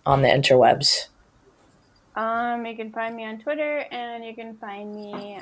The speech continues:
Speaker 2: on Facebook, of course. Um, if you do ch-, find me on Twitter, though, check out my art. I did fan art for Inktober. I didn't finish because I got sick, but, um, that happens,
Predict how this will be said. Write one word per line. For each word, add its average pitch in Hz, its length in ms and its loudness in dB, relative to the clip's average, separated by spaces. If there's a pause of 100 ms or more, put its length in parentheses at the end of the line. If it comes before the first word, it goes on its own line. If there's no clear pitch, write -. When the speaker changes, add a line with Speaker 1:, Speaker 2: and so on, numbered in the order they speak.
Speaker 2:
on 190 760 -14 (160)
Facebook, 226 480 -10
of 226 140 -16
course. 226 340 -12 (540)
Um, 208 560 -6 (220)
if 220 180 -6
you 226 100 -10
do 254 160 -4
ch-, 240 160 -8
find 233 220 -2
me 220 100 -10
on 220 160 -8
Twitter, 233 380 -2
though, 233 180 -2
check 220 220 -10
out 214 160 -6
my 214 200 -8
art. 226 460 -6
I 202 80 -4
did 208 380 -6
fan 202 260 -10
art 208 200 -10 (100)
for 196 540 -8
Inktober. 220 760 -2 (360)
I 220 80 0
didn't 233 340 -2 (140)
finish 240 460 -6
because 214 360 -12
I 202 80 -8
got 196 200 -8
sick, 208 280 -12
but, 196 200 -8 (140)
um, 196 800 -10 (760)
that 202 120 2
happens, 190 640 -4